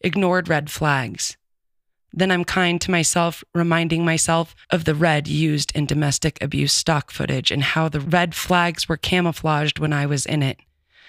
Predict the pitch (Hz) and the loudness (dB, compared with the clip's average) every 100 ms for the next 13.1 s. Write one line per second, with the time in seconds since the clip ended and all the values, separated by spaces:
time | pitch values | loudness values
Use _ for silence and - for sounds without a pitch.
0 | _ - 151 - 170 - 170 151 160 147 | _ -2 0 2 0 2 2 2 2 2
1 | 147 143 143 135 - 143 131 120 143 - | 2 2 2 2 2 0 0 0 -2 -8
2 | - - _ 151 175 160 - - 156 113 | -18 -20 _ 0 2 0 0 0 0 0
3 | - 156 139 - 143 131 123 127 98 135 | 0 0 0 0 0 -2 -2 -2 -2 0
4 | 131 131 131 - - 135 123 - _ _ | -2 -2 -2 -2 0 -2 -2 -6 _ _
5 | _ _ _ _ _ _ _ _ _ - | _ _ _ _ _ _ _ _ _ -2
6 | 165 196 185 180 - 160 - 175 156 156 | 0 2 2 2 0 0 2 2 2 2
7 | 160 - 147 147 151 165 147 - 165 151 | 0 0 0 0 0 -2 0 0 0 -2
8 | - 160 147 151 160 - - 151 - 160 | -2 -4 -2 0 0 0 0 0 0 0
9 | 165 - - _ _ _ - 180 - 190 | 0 -4 -10 _ _ _ 0 2 2 0
10 | 170 151 143 151 143 - 165 190 165 147 | 2 0 2 0 -2 0 0 2 -2 -2
11 | - 147 139 143 143 120 151 143 135 156 | -2 0 0 0 -2 -2 0 -2 -2 -2
12 | 151 143 - 156 139 151 143 143 139 139 | -2 -2 -2 -2 0 2 2 0 0 0
13 | - | -2